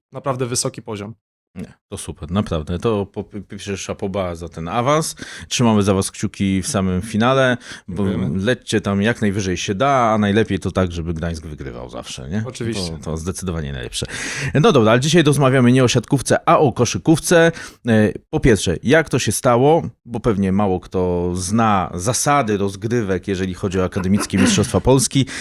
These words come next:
Speaker 2: Jak to się stało, że Gdańsk jest, e, e, głównym organizatorem, no i że ten pierwszy półfinał,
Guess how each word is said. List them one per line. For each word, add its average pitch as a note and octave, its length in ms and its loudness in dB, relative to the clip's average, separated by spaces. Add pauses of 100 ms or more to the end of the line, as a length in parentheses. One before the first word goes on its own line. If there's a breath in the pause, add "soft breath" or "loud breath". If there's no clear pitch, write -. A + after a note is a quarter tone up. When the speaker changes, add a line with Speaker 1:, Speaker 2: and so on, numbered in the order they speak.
(180 loud breath)
Speaker 2:
Jak D#3 160 4
to D3 80 2
się - 120 0
stało, C3 380 4
że G2+ 220 2
Gdańsk A#2 540 0
jest, G#2+ 440 4
e, G#2+ 40 4 (680 loud breath)
e, F#2 360 4
głównym A2 460 4
organizatorem, G2 1120 4
no A2+ 140 4
i A2+ 120 2
że G2 160 2
ten G2+ 180 4
pierwszy C3+ 380 2
półfinał, G#2+ 280 -2